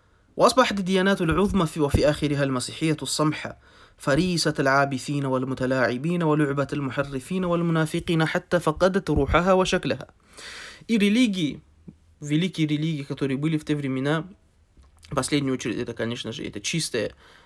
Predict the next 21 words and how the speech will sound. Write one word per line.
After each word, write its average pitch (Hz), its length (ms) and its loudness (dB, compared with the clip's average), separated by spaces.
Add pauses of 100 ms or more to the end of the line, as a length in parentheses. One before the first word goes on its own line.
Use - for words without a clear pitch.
(120)
э, - 80 -12
э, - 2000 -8
христианство, 151 840 -2 (480)
которое 135 320 -2
именно 135 400 -4
тот 147 500 0
ислам - 600 -2 (360)
в - 60 -18
первозданном 135 640 0
виде, 131 220 -6
который 135 240 -8
был 135 240 -4
у 165 100 -2
Иса, 147 400 -2
алейхиссалям, 131 460 -4
который 135 240 -10
назвали 131 320 -6
Аль-Масихия 131 640 -4
из-за 131 300 -6 (640)
того, 131 220 0
что 135 260 -2